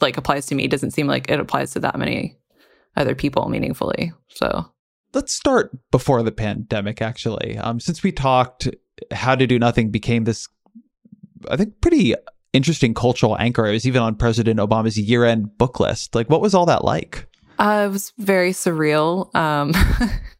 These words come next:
Speaker 1: <laughs> especially because I think it's not the book that,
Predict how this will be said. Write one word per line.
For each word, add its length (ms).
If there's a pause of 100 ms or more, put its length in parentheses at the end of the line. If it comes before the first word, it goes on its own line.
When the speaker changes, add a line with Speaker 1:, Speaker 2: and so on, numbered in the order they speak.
(120)
Speaker 1:
<laughs> 720
especially 580
because 720 (140)
I 20
think 160
it's 100
not 160
the 60
book 260
that, 340